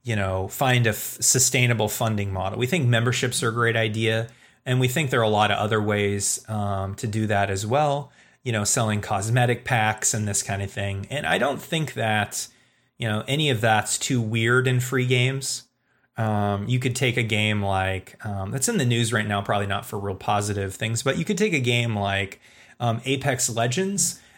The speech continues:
and you're the same power level as anyone else, being able to buy a lot of really cool cosmetics to support the developers and that kind of thing. So I think we're, we're looking into things like that. Uh, Travis, head it back to you.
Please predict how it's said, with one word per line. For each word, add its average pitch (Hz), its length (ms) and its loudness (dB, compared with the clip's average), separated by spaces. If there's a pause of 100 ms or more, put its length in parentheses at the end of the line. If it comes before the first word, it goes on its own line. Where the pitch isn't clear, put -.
and 123 140 -2
you're 123 100 2
the 120 60 -2
same 147 240 2
power 127 300 4
level 127 300 4
as 120 100 2
anyone 113 280 2
else, 127 200 -2
being 131 140 -2
able 117 120 4 (180)
to - 120 -10
buy 110 200 2
a 104 80 2
lot 98 180 0
of 98 80 -2
really 98 180 -4
cool 110 200 -6
cosmetics 98 600 -4
to 107 80 -10
support - 480 -6 (160)
the 113 80 -10
developers 117 500 -6
and 123 80 -10
that 123 140 -10
kind 127 140 -10
of 120 60 -8
thing. 131 200 -10
So 127 320 -4 (360)
I 175 80 2
think 196 180 2
we're, 160 140 -2
we're 147 180 0
looking 127 340 0
into 104 160 -2
things 113 260 -10
like 107 140 -10
that. - 220 -12 (880)
Uh, 120 320 4
Travis, - 680 0
head 120 220 2
it 123 120 -2
back 160 280 -2
to - 140 0
you. 190 420 -4